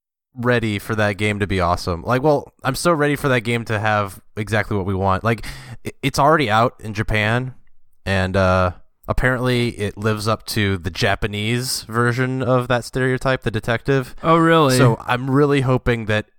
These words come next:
Speaker 1: they can do it in America and live up to the, the hype.
Speaker 2: They're gonna get some, they're gonna get some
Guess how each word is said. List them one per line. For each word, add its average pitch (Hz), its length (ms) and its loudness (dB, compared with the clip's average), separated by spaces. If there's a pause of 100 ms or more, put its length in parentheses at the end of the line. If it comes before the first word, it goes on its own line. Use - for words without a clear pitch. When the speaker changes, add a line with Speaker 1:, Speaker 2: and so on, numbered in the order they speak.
(260)
Speaker 1:
they 107 160 -2
can 110 280 -6
do 110 220 0
it 107 100 -2
in 104 80 -4
America 98 640 0
and 98 160 -6
live 98 160 0
up 98 140 -2
to 101 80 -4
the, 90 360 0 (100)
the 98 100 -2
hype. 95 300 -4 (160)
Speaker 2:
They're 190 280 4
gonna 151 240 2
get 131 300 0
some, 123 720 2 (580)
they're 160 220 4
gonna 139 220 2
get 127 220 0
some 127 640 2